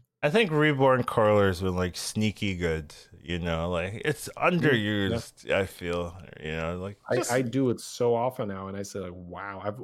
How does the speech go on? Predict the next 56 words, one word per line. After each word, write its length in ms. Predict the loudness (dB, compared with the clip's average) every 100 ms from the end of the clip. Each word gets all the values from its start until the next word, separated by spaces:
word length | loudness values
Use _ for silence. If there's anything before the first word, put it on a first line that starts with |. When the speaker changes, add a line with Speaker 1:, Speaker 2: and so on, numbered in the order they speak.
| -2
Speaker 2:
I've 200 | -2 -2
won 380 | 0 0 0 0
games 500 | -2 -2 -4 -6 -8
with, 120 | -6
like, 220 | -6 -6 -4
that 140 | -2
tempo 440 | -2 -2 -4 -2 -2
Speaker 1:
<laughs> 140 | -4
Speaker 2:
where 140 | -6 -8
I 40 |
have 140 | -10 -10 _ -6
two 160 | -2
Reborn 400 | 0 0 0 0
Coilers 440 | -2 -2 0 -2 -4
and 160 | -8
Mama 240 | -10 -10 -10
and 120 | -10
stuff 240 | -6 -6
in 60 | -6
the 80 | -10
back, 220 | -12 -12
and 60 | -12
I'm 60 | -12
just 160 | -10
like, 200 | -12 -12 _ _ _ _ _ _ -6
"Wow, 380 | -4 -2 0 -2
that 140 | -2
was 140 | -4 -4
so 720 | -8 -8 -8 -4 -2 0 0 2
<laughs> 60 |
many 140 | 2 2 2
more 160 | 0
stats 480 | 0 -6 -6 -6 -6
than 140 | -6
I 100 | -4 -4
thought 320 | -4 -2 -2
it 80 | -2
would 180 | -4 -8
be." 260 | -8 -10 -14 -20 -20 _ _
You 80 | 0
have 100 | 2
this 140 | 0 2
elemental 480 | 2 2 0 -2 -2
board 260 | 0 0
where 80 | 2
you're 80 | 2
like, 160 | 2 0
"Okay, 280 | 0 0
I 80 | -2
guess 200 | -2 -6
I'll 60 | -6
take 140 | -8 -8
second 240 | -10 -6
place." 280 | -4 -4 -4
You're 100 | -8
like, 160 | -10